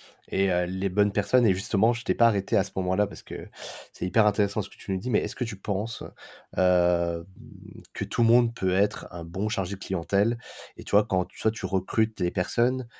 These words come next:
qu'est-ce que tu vas regarder en priorité ? Parce que je pense que des gens qui vont se lancer, bah, il y a des gens qui, bah, sont, sont faits pour, euh, telle et telle, euh, relation. Tu vois, il y en a qui sont plus des commerciaux, il y en a qui sont plus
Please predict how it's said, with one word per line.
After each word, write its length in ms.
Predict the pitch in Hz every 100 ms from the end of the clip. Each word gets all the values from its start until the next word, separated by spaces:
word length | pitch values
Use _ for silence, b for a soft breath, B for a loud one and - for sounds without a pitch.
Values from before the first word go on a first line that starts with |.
| B B
qu'est-ce 160 | - 113
que 100 | 117
tu 160 | 113 107
vas 120 | 98
regarder 540 | 101 104 95 95 120
en 60 | 98
priorité ? 420 | - 98 87 131
Parce 140 | -
que 80 | -
je 60 | -
pense 140 | 117
que 100 | -
des 120 | 92
gens 200 | 87 113
qui 160 | 110 -
vont 140 | 92
se 160 | 92 -
lancer, 380 | 87 - 135 - B B B B
bah, 80 | 95
il 40 |
y 20 |
a 40 | 90
des 120 | 87
gens 180 | 104 117
qui, 340 | - 85 87 b b b _
bah, 460 | 90 90 82 82 85
sont, 520 | - - 95 92 92
sont 280 | 90 - 110
faits 300 | 101 110 107
pour, 260 | - 98 90
euh, 140 | 87 87
telle 200 | - 101
et 100 | 95
telle, 340 | 95 107 101 -
euh, 340 | 92 87 85 92 B B
relation. 480 | - 104 95 - 123
Tu 60 | 117
vois, 100 | 87
il 20 |
y 40 | 85
en 40 |
a 60 | 87
qui 80 |
sont 160 | - 87
plus 220 | - 101 -
des 80 | -
commerciaux, 560 | - 85 - - 117 113
il 40 |
y 20 |
en 60 | 92
a 80 | 87
qui 60 |
sont 80 | -
plus 240 | 90 -